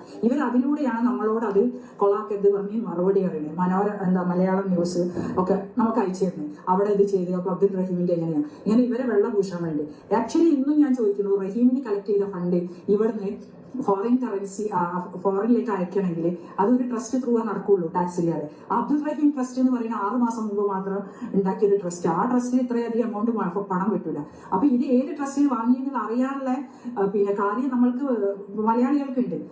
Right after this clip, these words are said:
അതേപോലെ റഹീമിന് നീതി ലഭിക്കാൻ വേണ്ടിയാണോ ഈ പൈസ കിട്ടിയത് എന്നുള്ള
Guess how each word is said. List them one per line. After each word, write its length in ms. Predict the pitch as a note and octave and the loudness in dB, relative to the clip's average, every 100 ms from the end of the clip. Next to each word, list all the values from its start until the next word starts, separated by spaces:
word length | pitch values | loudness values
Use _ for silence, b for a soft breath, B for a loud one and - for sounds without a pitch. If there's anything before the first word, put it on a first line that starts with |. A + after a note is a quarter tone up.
| - | -2
അതേപോലെ 640 | F#3 - G4+ C4 G#3+ G3 - - | 2 4 2 0 -2 -4 -8 -2
റഹീമിന് 520 | G3 G3+ D4 - E4 | 2 2 0 0 2
നീതി 400 | C#4+ C4 C4+ G3 | 2 2 -2 4
ലഭിക്കാൻ 400 | G3+ G#3 D4+ D#4+ | 2 2 -4 -4
വേണ്ടിയാണോ 400 | D#4+ D4 B3+ B3 | 0 0 2 4
ഈ 100 | A#3+ | 2
പൈസ 220 | A3 G3+ G#3+ | 2 -2 -2
കിട്ടിയത് 360 | G3 G3+ G3+ | 2 4 4
എന്നുള്ള 380 | G3+ G3+ G3 | 2 0 0